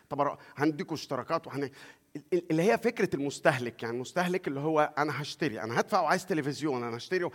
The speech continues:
هدفع وعايز، آه، تلاجة، هدفع وعايز، آه، توستر، هشت-، هدفع وعايز مايكروويف. دي، دي عقلية المستهلك،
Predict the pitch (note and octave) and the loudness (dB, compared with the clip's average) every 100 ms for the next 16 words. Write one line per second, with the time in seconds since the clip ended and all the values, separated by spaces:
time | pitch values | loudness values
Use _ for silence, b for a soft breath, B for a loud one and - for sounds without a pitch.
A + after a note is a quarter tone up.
0 | B F3+ A3 A#3+ F#3 D3 F#3 F#3 B2 D3 | B 0 2 2 0 2 2 2 0 0
1 | D3 D3 D#3 D#3 D#3 C3 B2 C3+ C#3 F3 | 0 2 2 6 4 4 -4 -4 -2 -2
2 | - A#3+ D#3+ C3+ F#3+ D3+ - C#3 C3 C3+ | 0 -2 0 0 0 -2 -4 -2 0 0
3 | C3 B B G3+ F#3+ - A#2+ - D3 - | -2 B B 0 0 -2 -6 -4 -8 -8
4 | A#2+ F#3 - A3+ D#3+ C#3+ F#3+ E3+ F3 E3 | 0 0 0 -4 -2 0 -2 -2 -4 -2
5 | D#3+ D#3+ G2 B B - A#3+ - D#3 A#3 | 0 -2 -4 B B -6 -6 -6 -2 0
6 | F#3+ - G#3+ A3+ F#3+ E3+ E3+ C3+ A2 - | 0 -2 -4 0 -2 0 0 -2 -6 -14
7 | - | -8